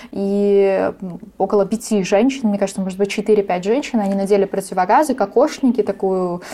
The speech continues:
э, очень русскую национальную одежду. И, о, они были, ну, голые, мне кажется, что была видна грудь, да, точно была видна грудь.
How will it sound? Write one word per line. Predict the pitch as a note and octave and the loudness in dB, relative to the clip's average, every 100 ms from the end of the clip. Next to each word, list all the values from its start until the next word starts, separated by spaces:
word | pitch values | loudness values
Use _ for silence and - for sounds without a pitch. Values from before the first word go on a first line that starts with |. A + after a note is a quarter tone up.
| - | -6
э, | - F3+ | 0 0
очень | F#3 F#3 F#3+ F3 | 0 -2 -4 -2
русскую | F3 G3+ G3 - | 0 0 -2 -6
национальную | F3+ F3+ G3 F#3 F#3 F#3 | -6 -6 -2 0 0 -2
одежду. | F3+ A#3+ F4 - B3 | -2 0 0 0 0
И, | - A3 A3+ | 0 2 4
о, | G#3 G3+ F#3+ F#3 | 4 2 0 0
они | G3 G#3 | -2 -2
были, | G3 F3+ F3+ F3+ - | -2 -4 -6 -8 -14
ну, | G3+ G3+ F#3+ - | -10 -6 -6 -8
голые, | G3 F3 F#3 C#4+ | -6 -2 0 0
мне | C#4+ | 0
кажется, | - - | -2 -4
что | G3 F#3+ | -8 -4
была | F#3 F3+ | -4 -2
видна | F#3 F3 | -4 -6
грудь, | E3+ F#3 E4 - | -6 -4 -4 -4
да, | F#3+ | -6
точно | F3 F3 F#3 | -6 -8 -8
была | F3 | -6
видна | F3 F3 E3+ | -6 -8 -4
грудь. | C4+ F#4+ | 0 0